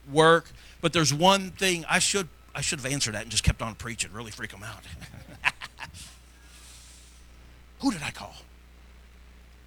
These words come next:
But there's one word that bothers me when you're talking to somebody and they give a, "Well, whatever." You ever been told that? You're trying to, you're, you're trying to get on to somebody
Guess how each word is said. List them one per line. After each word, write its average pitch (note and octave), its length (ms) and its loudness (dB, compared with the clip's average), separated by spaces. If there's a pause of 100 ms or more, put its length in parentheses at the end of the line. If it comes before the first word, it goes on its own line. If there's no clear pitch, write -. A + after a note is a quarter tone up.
(1040)
But F3+ 120 -2
there's G3 160 6
one D#4+ 200 6
word E4+ 380 6 (640)
that G3 160 2
bothers B3+ 460 6
me A#2+ 200 -14 (440)
when A3+ 120 4
you're C4 80 8
talking C4 400 4
to F3+ 60 -2
somebody F3 540 4 (200)
and A#3 140 -2
they G#3+ 100 4
give G#3+ 260 4
a, D#3 220 2 (680)
"Well, G#3 180 -12
whatever." G2 400 -14 (2500)
You G#3 100 4
ever A#3+ 120 12
been A#3+ 120 8
told A#3+ 260 2
that? B3 200 4
You're G#3 100 -2
trying A3 280 2
to, F#3 200 0
you're, F3 220 0
you're F3 120 -2
trying G3+ 240 4
to F#3 60 -6
get F3+ 100 2
on G3 160 4
to F#3+ 60 -2
somebody G3+ 400 0